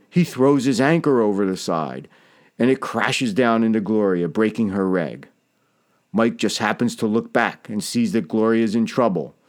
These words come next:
and they both rush back. Elliot steps in and starts buddy breathing with Gloria. The sharks,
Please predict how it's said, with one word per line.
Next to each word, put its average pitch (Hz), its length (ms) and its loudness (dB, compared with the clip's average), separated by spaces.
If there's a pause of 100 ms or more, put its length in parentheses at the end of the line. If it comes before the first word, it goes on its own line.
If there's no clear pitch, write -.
(400)
and 113 480 2
they 104 100 2
both 98 340 -2
rush 90 320 -4
back. - 360 -8 (1300)
Elliot 160 300 2
steps - 380 -4
in 170 360 0 (360)
and 107 100 -4
starts 110 340 0
buddy 113 300 0
breathing 98 400 -2
with 92 160 -6
Gloria. 80 540 -4 (880)
The 107 100 -2
sharks, 127 640 -2